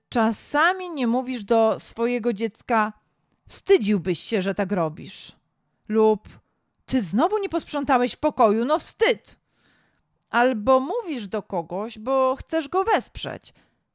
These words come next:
„Weź się za siebie, no wstydziłbyś się, no już nie przesadzaj”. Zazwyczaj mamy dobre intencje i myślimy, że wspieramy te osoby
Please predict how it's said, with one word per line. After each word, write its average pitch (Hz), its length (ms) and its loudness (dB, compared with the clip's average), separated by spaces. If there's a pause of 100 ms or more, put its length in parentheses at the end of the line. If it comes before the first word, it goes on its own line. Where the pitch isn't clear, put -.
„Weź 202 300 4
się 220 260 2
za 196 140 2
siebie, 160 400 -4 (460)
no 247 140 2
wstydziłbyś 277 680 2
się, 285 180 0
no 269 140 2
już 302 160 0
nie 330 160 -4
przesadzaj”. 180 1300 -4 (1000)
Zazwyczaj 277 760 -2
mamy 302 680 -4
dobre 254 300 -6
intencje 196 680 -6
i - 120 -8
myślimy, 220 840 -2 (420)
że 233 240 4
wspieramy 247 720 0
te - 180 -4
osoby 208 460 -4